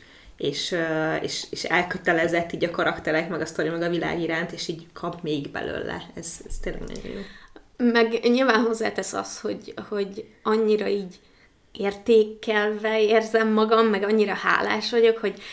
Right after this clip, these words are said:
Speaker 2: az H B O kivitt az európai premierre, úgyhogy én két
Speaker 1: Mhm.
Speaker 2: napig kim voltam Amsterdamban, és ott megnézhettem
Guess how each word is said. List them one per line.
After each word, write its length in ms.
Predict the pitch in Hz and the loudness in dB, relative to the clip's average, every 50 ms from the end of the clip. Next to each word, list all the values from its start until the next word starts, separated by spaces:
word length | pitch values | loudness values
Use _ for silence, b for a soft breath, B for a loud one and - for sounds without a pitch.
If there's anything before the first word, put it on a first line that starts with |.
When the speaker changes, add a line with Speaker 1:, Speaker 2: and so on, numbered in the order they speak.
| B B - | B B -8
Speaker 2:
az 120 | - - | 0 4
H 180 | 214 226 220 220 | 4 4 6 6
B 40 | |
O 120 | 220 196 202 | 4 4 2
kivitt 340 | - 214 196 190 190 - 202 | 0 -4 -4 -4 -4 -4 -6
az 100 | 190 196 | -6 -4
európai 460 | 185 185 185 175 - - - 185 175 | -4 -4 -2 -4 -4 -2 -4 -4 -4
premierre, 680 | 180 - - - - - - - - - - 208 214 - 202 | -6 -6 -8 -8 -6 -6 -6 -6 -6 -6 -4 -2 -2 -2 -4
úgyhogy 220 | 208 208 202 202 | -2 -2 0 0
én 120 | 196 196 | 0 -2
két 180 | 196 - 233 226 | 4 6 8 8
Speaker 1:
Mhm. 80 | 226 233 | 8 6
Speaker 2:
napig 280 | 214 208 208 214 214 | 4 2 2 0 0
kim 200 | - - 226 214 | 0 2 4 4
voltam 340 | 208 190 190 196 208 202 196 | 4 4 2 0 -2 -4 -4
Amsterdamban, 680 | 190 185 175 - - - 202 202 196 220 226 233 226 - | -4 -6 -6 -6 -4 -2 0 0 2 2 4 4 2 2
és 140 | - 202 - | 0 -2 -2
ott 140 | - 220 - B B B B B B _ | -2 -4 -4 B B B B B B _
megnézhettem 1400 | - 208 220 214 220 220 202 202 220 214 - 208 220 196 190 - - - 185 - - 180 185 202 214 226 220 214 | 0 2 4 4 4 4 4 4 2 2 0 -2 -4 -4 -4 -6 -8 -6 -6 -6 -6 -6 -6 -8 -8 -10 -12 -18